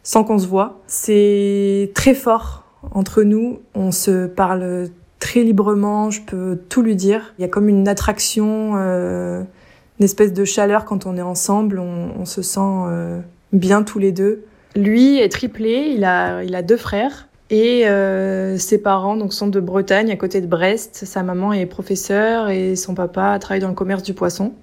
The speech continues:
On vient de milieux, euh, similaires, euh, mes parents sont commerçants. On est quand même très différents sur, euh, beaucoup de points. Lui, euh, est très patient, très posé, très réfléchi.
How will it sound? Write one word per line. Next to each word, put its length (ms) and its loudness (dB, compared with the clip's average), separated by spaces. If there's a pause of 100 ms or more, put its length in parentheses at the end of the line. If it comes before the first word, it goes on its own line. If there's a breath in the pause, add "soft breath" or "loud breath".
(160)
On 100 0
vient 240 0
de 220 0
milieux, 400 2
euh, 460 2
similaires, 800 2
euh, 240 -4
mes 180 -8
parents 220 -8
sont 200 -2
commerçants. 580 -6
On 140 0
est 80 2
quand 100 2
même 280 2
très 220 -2
différents 600 -2
sur, 300 -6
euh, 300 0
beaucoup 240 -6
de 80 -4
points. 380 -2 (300)
Lui, 320 2
euh, 880 0
est 160 -2
très 200 -2
patient, 520 -2
très 180 -2
posé, 540 0
très 220 -2
réfléchi. 680 -2